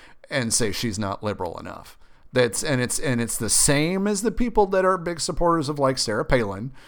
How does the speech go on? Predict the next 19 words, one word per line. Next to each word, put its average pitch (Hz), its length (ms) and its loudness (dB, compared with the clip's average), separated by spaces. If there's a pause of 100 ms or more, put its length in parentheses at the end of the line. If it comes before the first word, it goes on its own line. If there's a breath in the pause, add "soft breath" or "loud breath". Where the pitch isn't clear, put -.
(260 loud breath)
that 123 460 0 (400 soft breath)
look 123 280 2
at 135 120 2
Jeb 120 280 4
Bush 120 240 2
and 113 120 2
go, 107 80 2
"You're 104 180 0
not 104 180 0
conservative 95 540 -4
enough." 85 380 -12 (260)
You 104 120 -6
know, 90 40 -6
you 101 140 -6
don't 117 160 -2
pass 117 300 8
that 107 240 -6
litmus 110 340 -6
test. - 240 -8